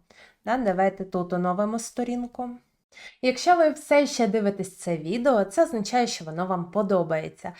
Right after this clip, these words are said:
Тому я вас дуже прошу, поставте мені лайк, тому що я дуже стараюсь для вас, я прикладаю багато зусиль,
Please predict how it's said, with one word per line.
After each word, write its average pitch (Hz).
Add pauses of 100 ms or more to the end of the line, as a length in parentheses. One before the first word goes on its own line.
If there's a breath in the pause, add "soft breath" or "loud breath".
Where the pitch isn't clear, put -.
(220 loud breath)
Тому 226
я 233
вас 202
дуже 180
прошу, 160
поставте 175
мені 160
лайк, 160 (320 loud breath)
тому 190
що 196
я 190
дуже 196
стараюсь 160
для 170
вас, 196
я 190
прикладаю 185
багато 175
зусиль, 220